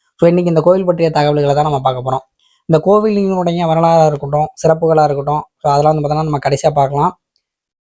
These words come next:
So, அதுக்கு முன்னாடி இந்த கோவிலுக்கு போனீங்க அப்படின்னா அதுக்கான பேசிக் டீட்டெயில்ஸ், அதை இப்ப வந்து பார்த்தோன்னா சீசன் டைம், so, ரொம்ப கூட்டமே ஜாஸ்தியா இருக்கும்.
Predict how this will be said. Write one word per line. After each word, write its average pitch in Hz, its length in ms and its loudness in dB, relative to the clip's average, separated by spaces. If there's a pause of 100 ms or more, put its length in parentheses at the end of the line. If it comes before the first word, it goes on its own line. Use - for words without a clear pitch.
So, 151 120 2
அதுக்கு 175 260 2
முன்னாடி 180 80 0
இந்த 180 180 0
கோவிலுக்கு 180 480 0
போனீங்க 156 300 2
அப்படின்னா 156 460 -4 (120)
அதுக்கான 151 360 -2
பேசிக் 151 380 -2
டீட்டெயில்ஸ், 143 380 0
அதை 135 160 2
இப்ப 147 200 -2
வந்து 156 160 -4
பார்த்தோன்னா 151 400 -4
சீசன் 160 340 -4
டைம், 147 180 -2
so, 143 140 -2
ரொம்ப 143 260 0
கூட்டமே 156 320 -2
ஜாஸ்தியா 139 440 -2
இருக்கும். 143 400 0